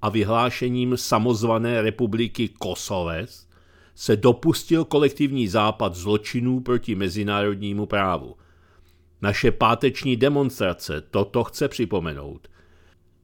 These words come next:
Vždyť stejně podle jednali titíž naši spojenci i v roce devatenáct set třicet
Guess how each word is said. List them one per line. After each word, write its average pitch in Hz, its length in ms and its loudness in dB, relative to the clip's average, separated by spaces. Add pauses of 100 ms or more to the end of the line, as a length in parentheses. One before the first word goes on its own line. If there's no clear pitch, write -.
(140)
Vždyť 120 400 2
stejně 139 500 4
podle 117 720 2 (180)
jednali 113 560 2
titíž 135 680 2
naši 120 320 -2
spojenci 107 720 -2 (160)
i 101 120 -2
v 85 60 -4
roce 95 320 -4
devatenáct 92 760 -4
set 123 160 -6
třicet 98 380 -8